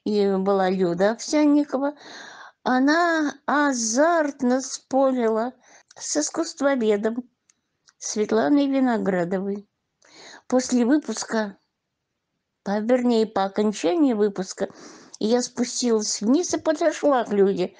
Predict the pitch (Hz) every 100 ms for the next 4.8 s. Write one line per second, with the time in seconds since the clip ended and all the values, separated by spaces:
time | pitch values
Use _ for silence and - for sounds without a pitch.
0 | - - - _ 208 - 240 214 202 185
1 | 190 - 214 202 - - - - 208 233
2 | 240 254 262 - _ _ _ _ - 208
3 | - 311 311 220 202 196 254 269 254 208
4 | 196 185 180 170 - - 208 220